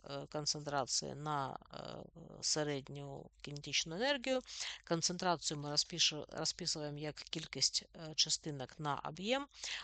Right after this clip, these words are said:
але далі ми пам'ятаємо, що у нас є така замечательна формула, що N дорівнює M на, на малярну масу, м, поді-, умножить на N Авогадро. Ось сюди я це підставляю, маса поділити на малярну масу, умножить на N Авогадро.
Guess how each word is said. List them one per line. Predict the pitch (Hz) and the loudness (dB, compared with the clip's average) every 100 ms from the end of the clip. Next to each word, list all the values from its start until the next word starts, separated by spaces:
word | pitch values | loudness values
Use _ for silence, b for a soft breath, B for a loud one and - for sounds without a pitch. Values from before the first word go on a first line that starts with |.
| - | 0
але | 160 165 170 | 6 6 6
далі | 170 220 240 | 6 6 6
ми | 196 | 2
пам'ятаємо, | 180 160 156 151 175 202 202 | 0 0 0 0 0 2 4
що | - 160 | 4 4
у | 156 | 2
нас | 165 165 - | 2 4 4
є | 165 | 2
така | - - 151 | 0 0 2
замечательна | 147 151 143 160 147 147 147 | 2 -2 -2 -2 -2 -6 -8
формула, | - 226 254 240 202 | -4 -4 -4 -2 2
що | - 175 | 2 0
N | - 156 151 | -2 -2 -2
дорівнює | 147 170 226 214 185 | -2 -2 0 0 -2
M | 170 165 | 0 -2
на, | 151 151 156 - | -2 -4 -6 -6
на | 151 | -6
малярну | 151 151 151 151 156 | -4 -4 -4 -4 -4
масу, | 196 233 - | 0 2 2
м, | 165 147 - - - _ _ _ _ - | 0 -6 -12 -16 -18 _ _ _ _ -8
поді-, | 156 156 | -8 -6
умножить | - 160 190 185 160 | -4 0 0 0 -2
на | 156 | -2
N | 160 | -2
Авогадро. | 156 151 127 - - B B - | -2 0 -2 -4 -8 B B -4
Ось | 165 - | 2 4
сюди | 160 165 | 4 2
я | 156 | 2
це | - 156 | 2 0
підставляю, | 143 - 175 208 277 214 | -4 -4 -2 -2 0 0
маса | 170 165 - | 2 4 2
поділити | 151 151 147 147 | -2 -8 -8 -6
на | 147 | -4
малярну | 147 147 143 143 | -2 -2 -2 -4
масу, | 143 143 - 147 | -4 0 0 -2
умножить | 139 139 - | -6 -8 -8
на | 139 | -6
N | 139 | -6
Авогадро. | 139 160 196 254 233 | -6 -4 0 0 0